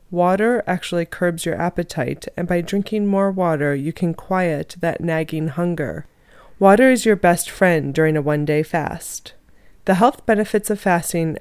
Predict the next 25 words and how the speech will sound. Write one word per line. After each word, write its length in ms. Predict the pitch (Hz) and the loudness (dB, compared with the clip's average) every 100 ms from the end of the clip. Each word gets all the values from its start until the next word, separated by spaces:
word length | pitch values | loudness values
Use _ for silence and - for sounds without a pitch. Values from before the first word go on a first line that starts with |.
| - | -4
are 160 | - 170 | -2 0
extremely 560 | - - 196 196 196 | -2 -4 -2 0 0
appealing, 680 | 202 - 185 156 135 135 165 - | -2 -4 -2 -2 -2 -6 -8 -2
but 100 | 175 | 0
I 140 | 180 | 0
do 280 | 175 208 233 | 0 -2 0
want 280 | 226 202 208 | 0 0 -2
to 80 | |
stress 480 | 208 - 190 180 - | -6 -2 -2 -2 -4
the 160 | - 196 | -4 -6
fasting 720 | - 180 185 - 240 240 240 | -2 -2 -2 -4 -6 -4 -4
isn't 320 | 185 185 180 | -2 -2 -4
for 200 | - 170 | -4 -6
everyone. 640 | - 165 151 73 62 - 180 - _ - _ | -4 -2 -2 -2 -4 -6 -10 -16 _ -20 _
People 340 | - 220 240 247 | -4 0 2 2
who 180 | 269 247 | 2 0
suffer 340 | 220 208 196 | 0 0 0
from 220 | 190 180 | 0 0
hypoglycemia 1080 | 175 170 190 196 208 202 190 175 160 151 156 | 0 -2 -2 -2 -2 -2 -2 -2 -2 -2 -4
and 180 | - 170 | -4 -2
diabetes 800 | 165 170 175 180 147 147 147 - | -2 -2 -2 -4 -2 -2 -4 -6
should 240 | 175 165 - | -6 -8 -4
probably 520 | 165 175 185 190 190 | -2 -2 -2 -2 -2
avoid 360 | 165 165 156 | 0 0 0
fasting 640 | - 147 143 - 147 139 | 0 -2 -2 -6 -6 -4